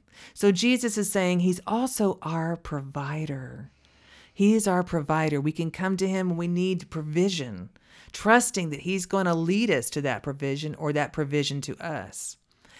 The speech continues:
Jesus laid down his life fighting for us to provide for us with eternal life. So we can know that part of Jesus that is the good shepherd in our lives because he guides us,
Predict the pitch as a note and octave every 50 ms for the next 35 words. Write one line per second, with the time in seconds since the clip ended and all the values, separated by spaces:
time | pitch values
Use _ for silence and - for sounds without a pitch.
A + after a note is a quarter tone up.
0 | - - - - - _ _ - - A3 A#3 B3 A#3+ C#4+ B3+ - - F#3 E3 D#3+
1 | F3+ F#3+ G#3 A#3+ B3 G#3+ G3+ G3+ G3+ G3+ G#3 G3+ G3+ F#3 F3 E3+ D#3+ D#3+ D3+ D3+
2 | D#3 D#3+ - - - - - - - - F3 F3 F3 E3 D#3+ D3+ C#3+ - C#3+ C3
3 | B2+ B2 B2+ B2+ B2 - - - - _ - - - - - - - E3+ D#3+ E3+
4 | E3 D3 D#3 F3 G#3 C4+ D4 C4 - - C#3+ C#3 C#3 C#3+ C#3+ - D#3+ D3 C#3+ -
5 | - - F#3 F3+ F3 F3 E3 D#3+ D3 C#3 A#2+ A2+ - - - - - _ _ _
6 | _ _ _ _ _ - - - - - - - - - - - G#3+ G3 G#3 C4+
7 | C#4+ - D#4+ D#4 D4 C#4+ C#4 C4 G3 D#3+ C#3+ C#3+ D3 D3+ D#3+ - - _ _ F#3+
8 | E3 E3+ D#3+ D3+ C3 - - _ _ _ - - - C4+ C#4+ D#4+ D#4+ A#3+ G3 -
9 | - G#3+ A3 G#3 F#3+ D#3+ - B2+ C3 C3 C3+ - - - - - - _ _ -
10 | F3 E3 D#3+ D3+ - - D#3+ C#3+ - G3 G#3 A3 G#3 - - - A3 G#3 G3+ G3+
11 | D#3+ D3+ D3 C#3+ C3+ C3 C3+ C3 C3 C3+ C3+ B2+ A#2 A2+ A2 G#2+ A2+ - - C#3+
12 | C#3+ - D#3 C#3+ C3 - - D3 C3+ - - C#3 C#3+ D3+ E3+ F#3+ G3 G#3 A#3 A#3+
13 | B3+ C#4 C4 - - - -